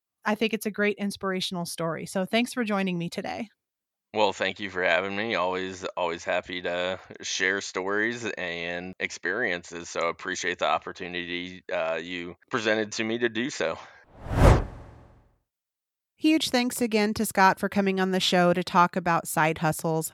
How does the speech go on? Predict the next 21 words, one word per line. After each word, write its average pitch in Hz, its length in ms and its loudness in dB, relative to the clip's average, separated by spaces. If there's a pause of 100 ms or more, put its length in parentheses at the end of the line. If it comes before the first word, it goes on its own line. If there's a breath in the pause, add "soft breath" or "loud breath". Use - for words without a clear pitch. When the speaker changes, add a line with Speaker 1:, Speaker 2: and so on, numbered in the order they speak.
(340 loud breath)
Speaker 1:
I 277 80 6
love 233 220 8
hearing 202 440 0
about 170 300 -2
people's 175 420 -4
passion 180 440 0
projects 165 580 2
and 160 320 -2
how 170 460 2
they 160 180 -2
can 156 480 -4
parlay 165 400 0
that 156 260 2
into 170 480 0
some 180 200 -2
kind 214 220 0
of 240 80 -4
a 277 40 -4
side 302 260 0
hustle. - 500 0
So 180 340 4